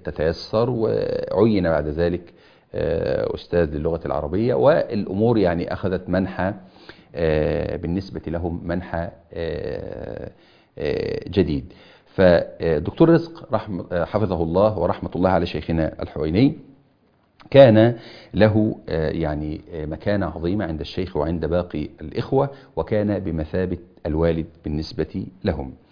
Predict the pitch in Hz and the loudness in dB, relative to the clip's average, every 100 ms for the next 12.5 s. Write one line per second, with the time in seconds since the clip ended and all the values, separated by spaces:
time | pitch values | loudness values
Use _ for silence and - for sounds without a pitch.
0 | - - - - 170 131 - 127 117 92 | -20 -20 4 8 10 8 4 0 2 2
1 | 98 90 - 90 101 - - _ _ _ | 2 -2 0 0 2 -2 -10 _ _ _
2 | - 90 107 104 - 85 71 82 80 78 | -2 4 4 2 0 -2 -2 -2 -2 -4
3 | 78 - 131 123 90 - 85 80 95 85 | -6 0 4 4 4 -2 -4 -2 -2 -2
4 | 78 82 73 87 87 - 90 85 85 - | -4 -4 -4 -4 -4 -4 -4 -4 -8 -10
5 | - _ - 87 71 - - - _ - | -20 _ 0 2 0 -4 -10 -20 _ 6
6 | 160 180 165 117 - 135 117 113 127 - | 10 12 10 6 4 4 8 6 4 -4
7 | - - 113 117 104 - 92 - 87 - | -18 4 4 4 0 -4 -2 0 0 0
8 | 117 110 - 98 - 87 98 92 - 113 | 0 0 0 0 0 -2 -2 -4 -4 -4
9 | 101 82 78 87 90 - - 104 85 85 | -4 -4 0 0 0 -2 -2 -2 -2 0
10 | 107 110 135 147 - - _ - 160 151 | 2 2 2 0 -10 -20 _ 2 6 8
11 | 120 147 127 104 - - 98 - 78 - | 8 8 6 4 -2 2 2 2 0 4
12 | 113 104 110 117 127 | 4 6 6 6 2